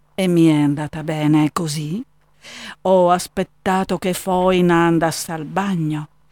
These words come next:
Ho aperto la vetrina ed ho preso una pistola. L'ho nascosta nella tasca della gonna e quando sono andata al primo piano, nella stanza degli ospiti, ho provato a chiamare Wolf, ma Foina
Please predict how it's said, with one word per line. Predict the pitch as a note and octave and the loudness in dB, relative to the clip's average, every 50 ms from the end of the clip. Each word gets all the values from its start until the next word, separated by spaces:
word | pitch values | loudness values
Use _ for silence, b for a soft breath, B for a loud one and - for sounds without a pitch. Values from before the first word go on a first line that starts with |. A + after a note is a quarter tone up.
| B B A3 F#3 B | B B -16 -10 B
Ho | F#3 F#3 F#3 F3 | 0 0 2 2
aperto | F3 - - F#3+ F#3+ G3 F3+ - F#3+ | 2 2 2 2 2 2 2 -2 -2
la | F3 F3+ | 0 0
vetrina | F3 F#3 F3 - F#3+ B3 D4 E4 F4 E4+ D#4 C#4 | 0 -2 -2 -2 0 0 0 2 2 2 2 2
ed | A#3 G3 | 2 2
ho | A3 G#3 | 0 0
preso | - A#3 C4+ C#4+ B3 C4+ | 2 0 0 0 2 2
una | B3+ B3+ - | 2 0 0
pistola. | - B3+ B3 - - - - C#3+ C3+ C3+ - - C#3 - _ _ _ _ _ | -2 -8 -8 -8 -10 -12 -12 -12 -14 -16 -18 -20 -20 -20 _ _ _ _ _
L'ho | - F#3+ F3+ F3+ F#3 F3+ | -2 0 2 2 2 2
nascosta | F#3 F#3 F#3 - - - A3+ A3+ - - G#3 | 2 2 2 0 0 0 0 0 2 2 2
nella | F#3 F3+ F3+ F3+ F3+ | 2 2 2 2 0
tasca | F3 - - G#3 - - - G#3 | 0 0 -2 -2 -2 -4 -6 -4
della | E3+ F#3 E3+ E3+ F3 E3+ | -4 -2 -2 -2 -2 -4
gonna | D3+ E3 E3 D#3 D#3 D#3 D#3 D#3+ E3 E3 - B B G3+ F#3+ B B | -4 -4 -4 -2 -2 -2 -2 -4 -4 -6 -10 B B -20 -20 B B
e | - F3+ F3+ E3+ E3 E3 D#3 D#3 D#3 D#3 _ b b b b _ _ _ _ - | -6 -4 -4 -2 -2 -4 -4 -6 -8 -12 _ b b b b _ _ _ _ -10
quando | - F#3 F#3 F3+ F3+ F3 E3 E3+ E3+ | -6 -2 0 0 2 2 0 0 -2
sono | - - F#3 F3 E3+ F3 | -4 -4 -4 -4 -2 -2
andata | F3 F3 E3+ F#3 F#3 F#3 - F#3 F3 F3 | -2 2 4 4 4 4 2 0 0 2
al | F3 F3+ F3+ E3+ | 2 0 -2 -4
primo | - F3+ F#3 F3+ F3+ F3+ | -4 -4 -2 -2 -2 -4
piano, | - - F3 F3 F3 E3+ E3 D#3+ D#3 D#3+ D#3+ | -4 -4 -4 -2 -2 -2 -2 -2 -2 -4 -4
nella | D#3 D#3 D#3+ D#3+ D#3+ D#3+ | -4 -4 -4 -4 -4 -6
stanza | D#3 - - F3 E3+ E3+ E3 D#3+ - F3 | -8 -6 -4 -2 0 0 0 -2 -4 -6
degli | D3+ E3 D#3+ D#3+ F3+ | -6 -6 -4 -4 -4
ospiti, | G3 G#3+ G3 - - D#3 D3+ - F3 D#3 D3 - _ _ _ _ _ _ _ _ _ _ _ _ _ _ _ | -4 -4 -6 -8 -12 -12 -12 -10 -10 -12 -12 -12 _ _ _ _ _ _ _ _ _ _ _ _ _ _ _
ho | - F#3+ F#3+ | -10 -10 -10
provato | - - A3 G#3+ A#3 C#4+ D4+ D4 - B3 | -8 -6 -6 -4 -2 -2 -2 -2 -2 -4
a | |
chiamare | A#3 - B3 A#3+ C#4 C#4+ C4+ C4+ | -2 0 2 2 2 2 2 2
Wolf, | A#3+ G3+ B3+ D#4 C4+ G#3 G3+ - | 2 2 2 2 2 2 2 2
ma | G#3+ A#3+ B3+ A#3+ | 4 4 4 2
Foina | - - D4 D#4 D#4+ E4 D4+ C#4+ C4+ B3+ B3 A3 | 2 2 4 4 4 4 4 2 2 2 2 -2